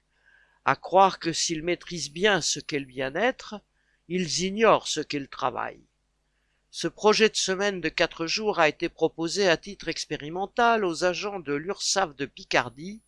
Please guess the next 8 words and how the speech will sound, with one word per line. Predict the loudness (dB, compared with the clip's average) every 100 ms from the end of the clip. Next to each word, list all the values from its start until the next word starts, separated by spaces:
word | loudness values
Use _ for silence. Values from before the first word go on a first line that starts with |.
| _ _ _ _ _ 2
et | 2 2
il | 2
n'y | 6
a | 6
eu, | 6 -2 -10 -16 _
selon | -8 -4 -4 0
France | 0 2 0 -4 -6
Bleu, | 2 4 4